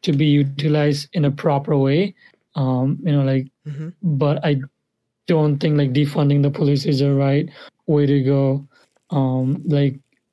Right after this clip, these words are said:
Speaker 1: I, it's, I honestly don't know how, like, you know, how the, uh, police, um, systems works, but I'm pretty sure it's, like, you know, outdated and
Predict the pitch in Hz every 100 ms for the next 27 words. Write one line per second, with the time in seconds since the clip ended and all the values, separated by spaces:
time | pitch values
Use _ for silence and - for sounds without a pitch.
0 | _ _ 175 156 156 151 180 - _ 226
1 | 156 147 - - _ _ - 160 185 175
2 | 165 151 180 156 151 151 151 147 147 143
3 | 143 131 151 135 143 - _ _ 170 156
4 | 147 147 147 143 139 - _ _ _ _
5 | _ _ _ - 160 151 151 143 - -
6 | 143 135 135 143 143 160 143 165 139 135
7 | 135 143 175 180 160 151 139 131 160 151
8 | - 151 143 143 - 147 139 196 143 143
9 | 147 135 143 143 143 147 147 139 135